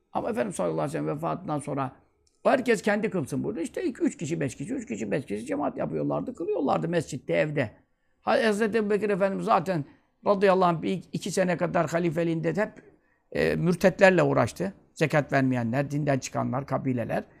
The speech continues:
Zaten hemen vefat etti. Sonra Hazreti Ömer Efendimiz baktı ki camide öbek öbek ayrı ayrı cemaatler kılıyor. Niye böyle on tane, yirmi tane cemaat olsun?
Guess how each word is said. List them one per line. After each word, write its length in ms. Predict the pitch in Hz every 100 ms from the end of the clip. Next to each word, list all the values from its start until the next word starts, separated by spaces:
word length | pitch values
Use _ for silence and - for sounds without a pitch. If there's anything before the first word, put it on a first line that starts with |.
| _ -
Zaten 300 | - 220 220
hemen 280 | 214 196
vefat 340 | 165 143 135 104
etti. 300 | 95 - - _ _ _ _ _ _ _ _
Sonra 260 | 233 247
Hazreti 180 | 220 220
Ömer 180 | 208 202
Efendimiz 360 | 190 185 160
baktı 300 | 175 190 214
ki 220 | 175 185 - - -
camide 420 | 190 190 185 190
öbek 260 | 180 190
öbek 240 | 175 175 175 -
ayrı 260 | - 190 196
ayrı 160 | 170 180
cemaatler 520 | 185 185 175 - 160
kılıyor. 260 | 175 156
Niye 300 | 120 165 233
böyle 180 | 226 214
on 180 | 196 196
tane, 240 | 180 180
yirmi 200 | 175 165
tane 200 | 165 156
cemaat 360 | 143 151 147 139
olsun? 320 | 127 - -